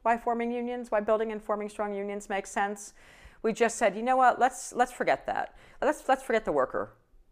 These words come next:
uh, and let's find other sources of leverage so that we can,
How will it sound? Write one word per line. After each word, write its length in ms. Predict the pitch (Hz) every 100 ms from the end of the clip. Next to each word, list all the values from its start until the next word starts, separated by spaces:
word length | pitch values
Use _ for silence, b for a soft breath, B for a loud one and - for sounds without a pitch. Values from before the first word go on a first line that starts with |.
| _ -
uh, 240 | 151 135 -
and 160 | 185 196
let's 180 | 233
find 300 | - 220 190 -
other 280 | 208 262
sources 460 | 262 - 214 208 175
of 180 | 143 139
leverage 560 | 147 131 123 - - B B B B
so 120 | -
that 160 | 190 185
we 140 | 196
can, 480 | 202 208 185 175 175